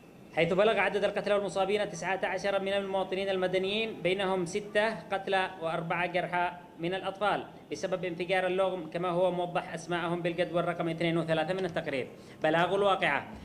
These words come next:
تلقت منظمة إنصاف للحقوق والتنمية بلاغ من أحد المواطنين ويدعى ألف حاء، مفاده الآتي: في تمام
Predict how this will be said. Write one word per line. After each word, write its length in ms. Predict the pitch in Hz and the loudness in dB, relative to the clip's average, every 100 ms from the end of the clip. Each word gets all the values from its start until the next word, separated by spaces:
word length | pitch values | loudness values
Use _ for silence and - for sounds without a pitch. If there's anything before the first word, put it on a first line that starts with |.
| - - | -18 -2
تلقت 360 | 156 185 185 185 | 0 0 -2 -2
منظمة 400 | 175 185 185 185 | -2 0 -2 -2
إنصاف 280 | 170 190 | -2 -2
للحقوق 460 | 180 165 170 175 196 | -2 -4 -4 -4 -2
والتنمية 520 | 185 190 185 165 123 - - | 0 0 2 2 0 -6 -2
بلاغ 240 | 151 180 | 0 0
من 140 | 180 180 | 0 -2
أحد 260 | 165 185 | -4 -2
المواطنين 720 | 185 185 180 175 190 208 208 - | 0 2 0 0 -2 -2 -4 0
ويدعى 460 | 175 180 175 170 | 0 2 0 0
ألف 240 | 185 170 180 | -2 -2 0
حاء، 280 | 202 190 170 | -2 -2 -4
مفاده 480 | 160 185 185 190 | -2 -2 0 -2
الآتي: 320 | 208 180 165 147 | 0 -2 -2 -6
في 100 | 165 | -4
تمام 360 | 180 185 180 | -2 0 -2